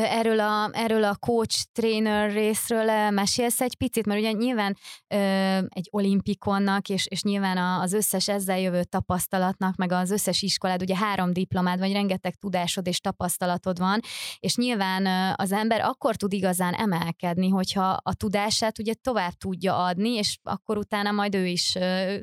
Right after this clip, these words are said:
benne is keletkezik egy űr, amit aztán megint megtölthet. Tehát, hogy, hogy le kell adni azt a tudást, ö, ö, és hogy, ö, te milyen területen vagy coach, és miben tréningelsz embereket, és hogy ezt, ö, ezt hogyan éled meg?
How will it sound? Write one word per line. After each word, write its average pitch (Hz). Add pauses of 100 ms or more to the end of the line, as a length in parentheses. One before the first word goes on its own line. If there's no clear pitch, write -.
benne 190
is 170
keletkezik 180
egy 190
űr, 247
amit 196
aztán 185
megint 175
megtölthet. 180
Tehát, 190
hogy, 208 (340)
hogy 214
le 240
kell 196
adni 185
azt 175
a 185
tudást, 170
ö, 190 (100)
ö, 190
és -
hogy, 196
ö, 196 (220)
te 196
milyen 226 (160)
területen 175
vagy 170
coach, 175
és 185
miben 170 (360)
tréningelsz 175
embereket, 175
és 180
hogy 190
ezt, 185
ö, 196
ezt 185
hogyan 175
éled 165
meg? 175